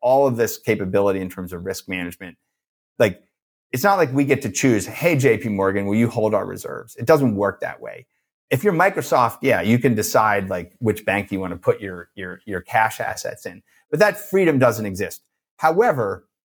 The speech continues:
we had been making huge strides in, in progressing our ability to use what are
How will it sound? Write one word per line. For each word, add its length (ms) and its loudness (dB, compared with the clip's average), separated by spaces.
we 540 2
had 200 2
been 160 2
making 360 0
huge 360 4
strides 840 -2
in, 360 2
in 200 2
progressing 920 0
our 160 4
ability 460 0
to 80 -2
use 500 0
what 120 2
are 200 -6